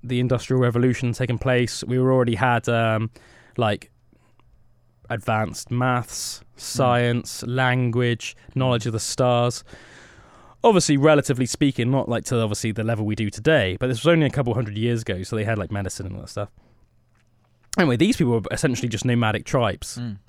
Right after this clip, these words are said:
Speaker 1: You know, they still were very much, like, just praying to gods for food and for, like, hoping that they would have a good fish. And,
Speaker 2: Mm.
Speaker 1: you know, they saw, like, the stars and the moons as, like,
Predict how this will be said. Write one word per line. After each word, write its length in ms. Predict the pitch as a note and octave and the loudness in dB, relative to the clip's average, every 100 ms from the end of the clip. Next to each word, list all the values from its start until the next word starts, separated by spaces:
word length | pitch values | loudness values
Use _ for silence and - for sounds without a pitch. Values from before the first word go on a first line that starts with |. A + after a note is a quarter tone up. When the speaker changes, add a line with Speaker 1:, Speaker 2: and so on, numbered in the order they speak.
| _ - | _ -4
Speaker 1:
You 80 | B2 | -2
know, 80 | A2+ | 2
they 140 | C3 | 0
still 240 | - C#3+ | 0 0
were 100 | A#2+ | 0
very 220 | A#2 A#2+ A2 | 2 2 2
much, 240 | A2 - | 0 -2
like, 100 | G2+ | -6
just 200 | - - | -6 -6
praying 280 | - A2+ G#2+ | -2 0 -2
to 80 | G#2+ | -4
gods 340 | A#2+ A2 - | -2 -2 -2
for 120 | - | -10
food 500 | - A#2 A2 G#2+ G#2+ | -6 -2 -2 -2 -2
and 320 | G#2 G2+ G2 | -2 -2 -4
for, 120 | - A2 | -4 -4
like, 140 | F2+ - - | -6 -10 -8
hoping 280 | B2+ A#2+ A2 | -4 -2 -2
that 120 | G#2 | -2
they 80 | G#2+ | -2
would 100 | F#2+ | -4
have 120 | G#2 | -6
a 40 | |
good 140 | G#2 - | -6 -6
fish. 380 | - A2+ G#2 A2 | -4 -4 -2 -6
And, 160 | F#2 - - | -6 -10 -14
Speaker 2:
Mm. 160 | A#2 A2+ - - | -14 -14 -18 -4
Speaker 1:
you 100 | B2 | 0
know, 60 | A2+ | 2
they 120 | A#2+ | 0
saw, 260 | - C3+ | 2 2
like, 260 | G#2+ G#2+ F#2+ | 2 -2 -4
the 60 | - | -6
stars 460 | - A#2+ A2 G#2 | -2 2 2 0
and 100 | G#2+ | 0
the 40 | G#2 | 0
moons 300 | A2+ A2+ G#2 | 0 0 -2
as, 100 | G2 | -4
like, 160 | F#2+ | -6